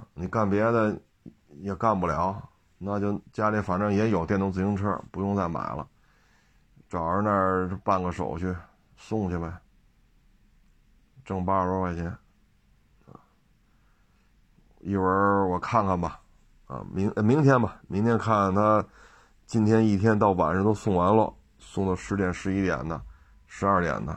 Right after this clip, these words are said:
看看今天能挣多少钱。我估计一百五应该问题不大吧，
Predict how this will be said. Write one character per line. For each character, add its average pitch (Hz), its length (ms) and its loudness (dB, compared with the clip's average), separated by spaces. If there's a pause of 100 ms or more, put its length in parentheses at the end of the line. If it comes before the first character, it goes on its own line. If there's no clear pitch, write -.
(200)
看 95 160 -6
看 87 100 -2
今 92 160 0
天 95 160 0
能 87 140 -2
挣 78 180 -4
多 78 160 -4
少 95 80 -2
钱。 - 140 -10 (1400)
我 - 140 -16
估 143 300 0
计 98 720 2
一 107 80 0
百 113 200 4
五 85 240 0
应 92 80 0
该 110 80 2
问 107 180 0
题 104 100 0
不 101 160 -2
大 104 240 4
吧， - 360 -10